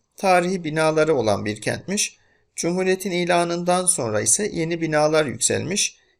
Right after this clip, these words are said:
geniş bulvarlar açılmış, parklarıyla yeşil çevresiyle, parklarıyla yeşil çepeçevre deniziyle mavi bir kent olmuş.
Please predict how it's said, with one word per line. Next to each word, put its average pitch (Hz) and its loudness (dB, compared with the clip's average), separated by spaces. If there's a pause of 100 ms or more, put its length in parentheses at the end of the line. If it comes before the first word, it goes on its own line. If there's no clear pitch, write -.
(120)
geniş 156 0
bulvarlar 147 4
açılmış, 120 -4 (100)
parklarıyla 151 2
yeşil 123 0
çevresiyle, 135 0 (840)
parklarıyla 160 6
yeşil 147 0
çepeçevre 165 0
deniziyle 151 0
mavi 156 -2
bir 190 -4
kent 131 -4
olmuş. 110 -4